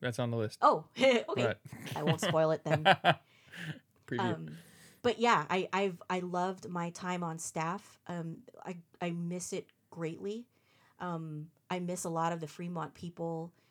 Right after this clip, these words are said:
Speaker 2: uh, because I don't get to see you guys on a regular
Speaker 1: I know,
Speaker 2: basis.
Speaker 1: I know. You know, I've never, I've, I still haven't been to the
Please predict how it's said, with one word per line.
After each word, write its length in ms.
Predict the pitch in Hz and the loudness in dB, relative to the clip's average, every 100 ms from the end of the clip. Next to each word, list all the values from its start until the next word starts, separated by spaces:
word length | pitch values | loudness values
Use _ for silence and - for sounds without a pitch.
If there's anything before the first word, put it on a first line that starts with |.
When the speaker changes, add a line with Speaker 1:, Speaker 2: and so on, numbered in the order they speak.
| _ - | _ -8
Speaker 2:
uh, 100 | 165 | -8
because 240 | 165 170 | -6 -6
I 60 | 165 | -4
don't 200 | 165 170 | -4 -6
get 140 | 180 | -10
to 60 | 170 | -10
see 180 | - 170 | -10 -8
you 140 | 175 | -6
guys 540 | 170 156 156 160 - - | -4 -4 -6 -10 -16 -12
on 120 | 170 | -8
a 60 | 165 | -6
regular 300 | 160 160 156 151 | -6 -6 -8 -6
Speaker 1:
I 40 | |
know, 40 | 107 | -6
Speaker 2:
basis. 500 | 98 95 98 98 - _ | -6 -6 -6 -8 -12 _
Speaker 1:
I 100 | - | -10
know. 280 | 117 107 110 | -8 -10 -10
You 100 | - | -4
know, 80 | 127 | 0
I've 120 | 123 | 0
never, 300 | 127 123 123 123 | 0 0 -2 -4
I've, 240 | 120 151 | -6 -4
I 80 | 120 | -4
still 180 | 120 123 | -2 -2
haven't 200 | 117 110 | -2 -2
been 120 | 113 110 | -4 -4
to 100 | 110 | -6
the 200 | 101 | -6